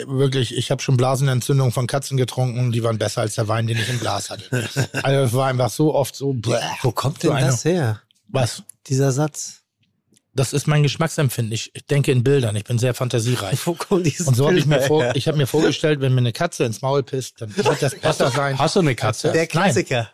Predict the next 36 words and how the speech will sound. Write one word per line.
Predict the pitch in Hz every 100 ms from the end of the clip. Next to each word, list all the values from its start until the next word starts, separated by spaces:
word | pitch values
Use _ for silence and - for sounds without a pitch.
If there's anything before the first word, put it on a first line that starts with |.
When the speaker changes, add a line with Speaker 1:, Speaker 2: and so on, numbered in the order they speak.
| -
Speaker 1:
Nein. | 151 151 101 -
Speaker 3:
Nein, | 120 135 113
du | 110
hast | 123
Speaker 1:
Nein, | 185
Speaker 3:
keine. | 143
Speaker 1:
nein. | 107 170
Speaker 2:
Wenn | 196
man | 208
einer | 196 170
Katze | 185 185
ins | 175 180
Maul, |
es | 170 143
war | 120
mein | 117
Fehler, | - 101 87
wie | 98
Speaker 1:
Aber | 139 95
Speaker 2:
immer. |
Speaker 1:
ich | 113
hab | 127
schon | - 123
Speaker 3:
Ich | 131
Speaker 1:
mal |
Speaker 3:
denk | 156
dann | 170 160
immer | 160
an | 143
Sauvignon | 131 147 123 104 95
Blanc, | 101 98
das | 117
hat | 123
oft | 98 -
diese | 95 92
Katzenpisse. | - - 107 - 87 -